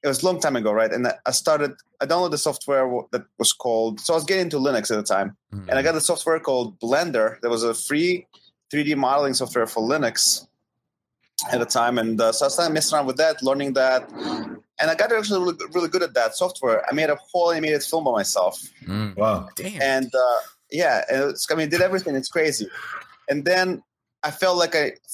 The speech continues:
Speaker 1: I felt like I was getting, getting really good at that software and knew many things. I was on forums.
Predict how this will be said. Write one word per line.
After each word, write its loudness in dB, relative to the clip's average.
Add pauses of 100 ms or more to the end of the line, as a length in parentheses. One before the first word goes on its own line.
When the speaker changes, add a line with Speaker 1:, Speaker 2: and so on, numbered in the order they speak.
(180)
Speaker 1:
I -2
felt 2
like -2
I 2
was -2
getting, 0
getting 0
really 0
good 0
at -2
that 0
software 0
and 0
knew 0 (760)
many 2
things. 0
I 4
was 0
on -2
forums. -2